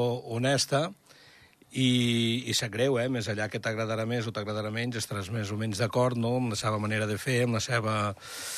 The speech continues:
Eh, bé, vull dir, eh, però sap greu, sap greu que passi això, aquestes coses, no?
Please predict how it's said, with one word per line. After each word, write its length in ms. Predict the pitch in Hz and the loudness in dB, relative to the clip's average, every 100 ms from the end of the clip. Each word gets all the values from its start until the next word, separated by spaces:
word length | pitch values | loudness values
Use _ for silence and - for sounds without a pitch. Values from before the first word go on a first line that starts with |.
| - - - | -6 -8 -8
Eh, 500 | - 165 165 - 156 - 131 131 123 | -6 -2 0 0 -2 -2 -4 -4 0
bé, 160 | 123 117 - - | 0 0 -6 -12
vull 320 | 120 117 113 | -8 -4 -2
dir, 220 | 110 110 107 107 107 104 | 0 0 2 2 2 2
eh, 180 | 104 98 90 | 2 0 0
però 180 | 120 110 101 98 95 95 92 85 _ - - _ _ - | 6 6 6 2 -2 -6 -12 -16 _ -20 -20 _ _ -10
sap 240 | - 117 101 | -2 0 0
greu, 260 | - - - - - - | -2 -6 -10 -18 -20 -14
sap 220 | - - 95 | -8 -6 -4
greu 200 | 92 82 - _ - | -6 -8 -16 _ -8
que 140 | - 110 | -4 0
passi 300 | 107 - 104 | 2 2 0
això, 160 | - 87 | -2 -4
aquestes 320 | 98 - 101 | -4 -4 -4
coses, 360 | - 90 87 | -6 -8 -10
no? 60 | 85 | -12